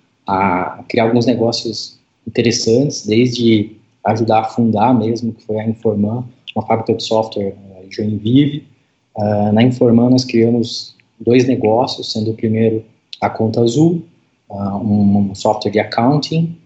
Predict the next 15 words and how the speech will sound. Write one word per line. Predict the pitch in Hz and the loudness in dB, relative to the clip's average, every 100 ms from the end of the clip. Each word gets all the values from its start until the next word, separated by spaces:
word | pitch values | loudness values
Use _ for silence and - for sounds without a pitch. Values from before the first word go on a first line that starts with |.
| _ _ _ _ | _ _ _ _
ah, | 110 110 113 110 110 110 110 107 104 104 98 - - | -4 0 4 4 4 2 2 2 0 0 -4 -8 -6
e | 110 127 | 0 2
na | 143 | 2
sequência | - 135 - 123 123 120 | 2 -2 0 0 0 -2
criamos | 120 120 123 117 | 0 2 2 2
a | 107 110 | 2 2
Asas, | 120 127 - - - | 0 -2 -4 -10 -12
empresa | 104 107 110 | -4 -4 -2
que | 110 | -4
hoje | 107 107 107 | -2 -2 -4
sou | - 104 | -4 -6
o | |
C | - 113 | -2 0
E | 107 107 | 4 4
O. | 123 | 2